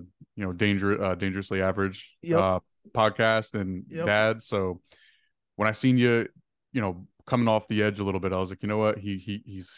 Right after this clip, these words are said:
Speaker 1: he's definitely trying to push this in a direction. I can feel it." You know what I mean? And I think
Speaker 2: Yeah.
Speaker 1: it's awesome. I really
Speaker 2: Yeah.
Speaker 1: do.
Speaker 2: No, I appreciate it. That's why,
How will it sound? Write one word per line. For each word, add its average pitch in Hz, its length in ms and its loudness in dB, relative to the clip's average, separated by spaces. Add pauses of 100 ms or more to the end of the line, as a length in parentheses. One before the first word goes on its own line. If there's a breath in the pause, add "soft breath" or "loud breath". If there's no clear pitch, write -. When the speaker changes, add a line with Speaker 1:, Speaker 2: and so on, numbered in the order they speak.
Speaker 1:
he's 98 180 -8
definitely 104 280 -4
trying 104 140 -4
to - 120 -10
push - 180 -4
this - 180 -8
in 95 60 -8
a 92 60 -6
direction. 90 440 -8
I 87 60 -12
can 90 140 -12
feel 87 300 -8
it." - 140 -14 (100)
You 107 80 -4
know 104 60 0
what 98 80 0
I 92 40 -2
mean? 92 180 -4
And 92 80 -6
I 101 60 0
think 139 180 -4
Speaker 2:
Yeah. 131 240 2
Speaker 1:
it's - 0 - (140)
awesome. - 60 -20 (200)
I 98 60 -10
really 98 200 -2
Speaker 2:
Yeah. 120 120 0
Speaker 1:
do. 95 180 -10 (240)
Speaker 2:
No, 135 180 -2
I 117 160 0
appreciate 113 540 -8
it. 98 60 -14
That's 131 180 -4
why, 131 300 0